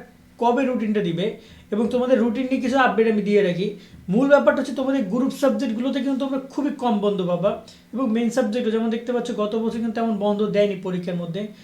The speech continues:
কিন্তু গত ব-, গত বছর ঘটনাক্রমে অনেক বন্যা হয়েছে আর পরীক্ষাই নিতে পারেনি। গত বছর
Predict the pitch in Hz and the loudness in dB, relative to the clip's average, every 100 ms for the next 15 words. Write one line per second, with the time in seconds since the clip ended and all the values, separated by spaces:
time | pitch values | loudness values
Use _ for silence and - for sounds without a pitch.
0 | - - - 233 226 185 208 233 262 247 | -20 -14 -4 -2 0 2 2 2 2 2
1 | 190 214 262 269 269 254 170 180 240 262 | 2 0 0 0 -2 -4 -2 -4 -2 -4
2 | 262 269 269 247 247 170 202 226 240 240 | -4 -4 -2 -2 -2 0 2 2 2 2
3 | 240 240 262 269 - - - - 214 202 | 2 2 -2 -6 -10 -20 -20 -12 -2 0
4 | 202 302 311 - 311 240 214 202 196 185 | 2 4 4 4 2 4 4 4 2 2
5 | 202 233 254 262 | -2 0 -2 -4